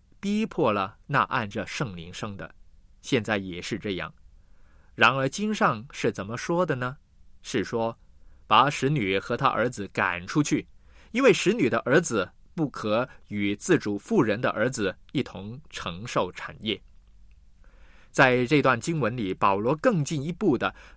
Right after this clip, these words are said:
把发生在以撒和以实玛利之间的事情呢，应用在我们基督徒的身上了。我们是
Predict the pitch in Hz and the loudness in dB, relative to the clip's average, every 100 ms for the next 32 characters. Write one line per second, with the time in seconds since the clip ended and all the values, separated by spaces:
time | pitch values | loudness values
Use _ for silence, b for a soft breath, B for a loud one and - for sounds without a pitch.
0 | - 117 117 117 220 220 233 220 208 147 | 4 6 6 6 6 6 4 -2 0 0
1 | - 113 101 - 147 147 151 b - - | -2 -8 -6 0 4 4 2 b -20 -10
2 | 110 131 - - 110 - 135 175 101 98 | -2 -2 -2 -4 -4 -4 -4 2 2 2
3 | 143 - 208 214 196 120 160 113 101 110 | 0 -2 -4 -2 -2 0 0 0 -4 -6
4 | 107 b b - 247 214 160 160 214 123 | -10 b b -4 -2 0 0 2 2 2
5 | 110 156 101 95 92 110 147 139 135 95 | 4 4 4 -2 -8 -6 -2 -2 -4 -6
6 | 98 85 117 90 110 85 - - - - | -6 -4 -4 -4 -6 -8 -12 -20 -20 -20
7 | - - - - - - - - - - | -20 -20 -20 -20 -20 -20 -20 -20 -20 -6
8 | 131 131 120 120 156 185 131 | 4 6 6 2 0 4 4